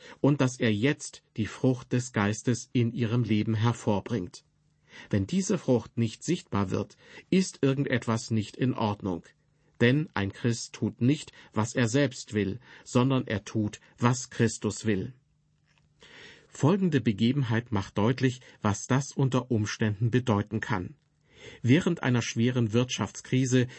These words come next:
lebte in Pittsburgh in den U S A ein Manager,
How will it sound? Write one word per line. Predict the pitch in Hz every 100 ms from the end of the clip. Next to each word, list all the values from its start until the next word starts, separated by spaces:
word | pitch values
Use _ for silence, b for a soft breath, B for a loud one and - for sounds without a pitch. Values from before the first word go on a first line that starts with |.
| B
lebte | B 135 - 156
in | 117 101
Pittsburgh | 196 - - 110 117 185 -
in | 113
den | 104 101
U | 113
S | 107 -
A | 110 127 160 _
ein | 101 98
Manager, | 101 131 143 - 127